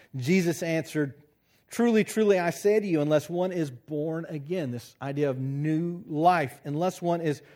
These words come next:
born again, he cannot see the kingdom of God.' And Nicodemus said to him, 'How can a man be born when he is old? Can he enter a second time into his mother's womb and be born?' Jesus answered, 'Truly, truly, I say to you, unless one is born of water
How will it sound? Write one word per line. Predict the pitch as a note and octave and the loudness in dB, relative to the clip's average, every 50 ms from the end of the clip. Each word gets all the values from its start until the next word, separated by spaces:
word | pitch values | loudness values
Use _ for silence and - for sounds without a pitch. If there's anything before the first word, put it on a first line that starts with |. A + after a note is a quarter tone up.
| _ _ _ | _ _ _
born | C3+ D3 D#3 E3+ F3+ F#3 | 0 2 4 4 4 4
again, | F3 D#3 D3 G3 G3+ F#3+ | 2 2 2 2 2 2
he | E3 D#3 D3 | 2 -2 -4
cannot | - - - F3 E3+ E3+ E3+ E3+ E3 D#3+ | -4 -4 -2 0 0 0 0 -2 -4 -6
see | - - - G3 G#3 G3+ | -10 -8 -6 -4 -4 -2
the | G3 E3 E3+ | -2 -2 -4
kingdom | E3 - E3 D#3+ D#3+ E3+ E3+ E3+ | -4 -2 -2 -2 -2 0 0 0
of | F3 E3 | 0 0
God.' | D3+ G3 G#3 G#3 F#3 D#3+ C#3 | 0 0 0 0 -2 -4 -4
And | C3 D3 | -2 -2
Nicodemus | E3 D#3+ - D#3 C#3+ E3 E3 D#3+ D3+ D3 | -2 -2 -2 -2 -2 -2 0 0 -2 -2
said | - E3+ D#3+ D#3 | 0 0 0 2
to | D#3 D3+ | 2 0
him, | C#3+ D3 D3 C#3 - - - - _ | 0 0 0 -2 -4 -8 -16 -14 _
'How | - E3+ F3+ G3+ | 0 2 2 2
can | - - A3+ | 2 0 0
a | A3+ | 2
man | G3 E3+ D#3+ E3 F3+ | 2 2 2 2 2
be | E3 F#3+ | 0 -2
born | F#3+ D#3+ C#3+ C#3+ C#3 C#3+ D3+ E3 | -2 -2 -2 -2 0 0 0 0
when | F3 F3+ D#3 | -2 -2 -4
he | D#3 D#3+ | -4 -4
is | E3+ F3 F#3 | -4 -4 -2
old? | - - A3+ A#3 A#3 G#3 E3 C3 A2 G2+ - - _ _ _ _ _ _ _ _ _ _ _ _ _ - | 0 4 6 8 8 6 6 2 -2 -6 -12 -20 _ _ _ _ _ _ _ _ _ _ _ _ _ -4
Can | D#3 D3+ | -4 -2
he | E3 E3 | -2 0
enter | E3+ E3+ F#3 F#3+ | 0 2 4 4
a | F#3 E3 | 4 4
second | - - F3+ F3+ F#3+ F3+ D#3+ | 4 4 2 2 0 -4 -6
time | - E3 D#3 E3 F#3 | -6 -4 -2 -2 -2
into | G#3 G3 F3+ | 2 2 4
his | E3+ D#3 C#3 | 4 4 2
mother's | D3+ E3 E3+ E3+ E3 C3+ B2+ | 0 0 0 0 0 -2 -2
womb | C3+ C#3+ D#3 F3 G3+ | -2 0 0 0 0
and | G#3 F#3+ D#3+ | 0 0 -2
be | D#3 D3 | -2 -4
born?' | B2+ A2 A#2+ B2+ C3 D3+ F#3 G3+ A3+ A#3 - _ _ _ _ _ _ _ _ _ _ _ _ _ _ _ _ _ _ _ _ _ | -4 -4 -4 -4 -4 -4 -4 -6 -6 -10 -14 _ _ _ _ _ _ _ _ _ _ _ _ _ _ _ _ _ _ _ _ _
Jesus | - C#3+ D3 D3 C#3 - D3+ | -6 -6 -4 -6 -4 -4 -2
answered, | D3+ D3+ C#3+ - D3 C3 B2 | -2 -2 -2 -4 -6 -8 -6
'Truly, | - D#3 D3+ C#3+ D3 C#3 | -4 -2 0 0 0 0
truly, | C#3+ - D3 D3 D3+ D3+ D3 | -2 -2 0 0 2 2 2
I | C#3+ C#3+ | 0 0
say | C#3 - E3+ D#3 D3+ | -2 0 0 2 2
to | D3 | 2
you, | C#3+ C#3+ D3+ E3 E3+ | 2 2 2 2 2
unless | E3 D#3+ D#3 D3+ C#3+ - | 2 2 2 0 0 0
one | D#3 D3+ D#3 D#3+ D#3 | -2 -4 -2 -2 -2
is | C#3 | -4
born | B2 B2 C#3+ D3+ D#3 D3+ | -4 -4 -2 -2 0 -2
of | C#3 A#2+ | -2 -4
water | A#2 B2 B2+ C#3 D3 E3 E3+ E3+ E3 | -2 0 0 0 0 0 -2 -4 -6